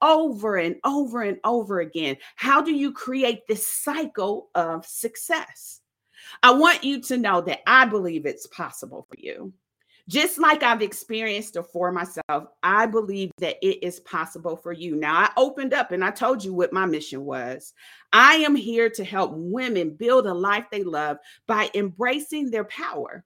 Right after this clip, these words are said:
to be, do, have, and achieve anything that we want. Now, when I started out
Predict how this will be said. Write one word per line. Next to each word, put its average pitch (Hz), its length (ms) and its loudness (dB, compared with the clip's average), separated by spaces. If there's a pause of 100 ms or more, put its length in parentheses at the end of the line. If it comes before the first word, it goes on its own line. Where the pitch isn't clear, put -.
(120)
to 202 120 -4
be, 240 440 -8
do, 220 280 -10
have, 170 440 -6 (340)
and 190 160 4
achieve 156 720 -8 (300)
anything 180 920 -2 (220)
that 143 360 -4 (100)
we 139 500 -14 (120)
want. 123 360 -10 (720)
Now, 214 180 6
when 208 220 2
I 277 140 8
started 262 420 4
out 170 320 2